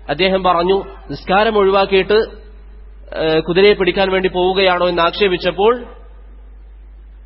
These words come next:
അത് മറ്റുള്ള സഹാബികൾ കാര്യമാക്കിയില്ല. നബി സല്ലല്ലാഹു അലൈഹി വസല്ലമയുടെ അരികിൽ വിവരമെത്തിയപ്പോൾ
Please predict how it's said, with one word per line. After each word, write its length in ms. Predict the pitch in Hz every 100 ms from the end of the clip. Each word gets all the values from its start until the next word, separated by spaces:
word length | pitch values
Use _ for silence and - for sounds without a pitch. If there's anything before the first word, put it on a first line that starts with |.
| - -
അത് 440 | 202 233 233 -
മറ്റുള്ള 360 | 185 - 220 208
സഹാബികൾ 520 | 190 180 202 190 185
കാര്യമാക്കിയില്ല. 760 | 175 175 196 196 180 185 190 202
നബി 120 | 175
സല്ലല്ലാഹു 540 | 214 190 180 180 170
അലൈഹി 300 | 165 180 190
വസല്ലമയുടെ 480 | 175 165 185 180 170
അരികിൽ 260 | 165 175 175
വിവരമെത്തിയപ്പോൾ 840 | 180 202 180 170 165 165 208 233